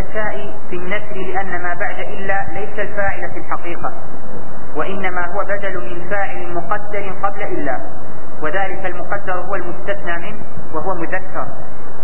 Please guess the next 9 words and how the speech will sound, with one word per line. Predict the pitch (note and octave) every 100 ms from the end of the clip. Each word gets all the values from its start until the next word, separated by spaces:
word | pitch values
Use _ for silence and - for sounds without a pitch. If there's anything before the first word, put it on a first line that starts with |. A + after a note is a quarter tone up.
| - -
فلذلك | F3+ F#3 A3 G#3+ F3
ذكر | F3 F#3 - F#3+ E3+
العامل | D#3 G3 G3 G#3+ G#3+ - - - F#3+
والتقدير: | G3 - F3+ - - G3+ - D#3+
"ما | F3+ G3
قام | - F#3 E3+
أحد | E3+ - F#3+
إلا | F3+ F3+ F3 D#3
هند". | - D#3